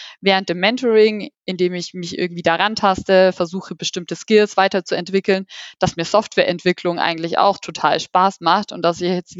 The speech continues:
nicht vielleicht nur der eine Data Science Job sein kann, sondern dass vielleicht irgendwie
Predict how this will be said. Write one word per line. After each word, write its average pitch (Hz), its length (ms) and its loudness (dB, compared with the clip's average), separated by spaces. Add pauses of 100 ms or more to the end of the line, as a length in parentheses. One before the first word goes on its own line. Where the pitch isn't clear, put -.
(220)
nicht 214 260 0
vielleicht 190 320 0 (300)
nur 240 220 6
der 190 180 4
eine 175 200 0
Data 202 320 4
Science - 460 -4
Job 160 160 0
sein 160 280 0
kann, 165 200 -2
sondern 165 240 -2
dass 175 200 0
vielleicht 170 360 2
irgendwie 175 540 -4